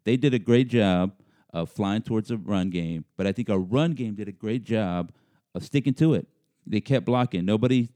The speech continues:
tr-, said, "You know, I'm only getting five yards on this one. I'm not gonna run where I'm supposed to run. I'm gonna bounce it outside."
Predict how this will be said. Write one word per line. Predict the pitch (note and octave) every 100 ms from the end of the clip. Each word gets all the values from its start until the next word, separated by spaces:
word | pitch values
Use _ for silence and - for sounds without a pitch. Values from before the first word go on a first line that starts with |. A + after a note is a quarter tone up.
| -
tr-, | C3 -
said, | A2 G2+
"You | G#2
know, | G#2+ -
I'm | G#2 A#2
only | A#2+
getting | G2 F#2+
five | G#2+ G#2 F#2+
yards | F#2+ F2
on | F#2+ G2
this | E3+ -
one. | D3+ G3 G#3 _ _ _ _ _ _ _ _ -
I'm | F#2+
not | G2+ A2
gonna | A#2+
run | G#2 G2+
where | G2
I'm | G2
supposed | - A#2+ B2+
to |
run. | F2+ F2 F2
I'm | C3
gonna | D#3 G#2
bounce | G2 G2
it | B2+
outside." | C3+ C#3 D#3 A2+ -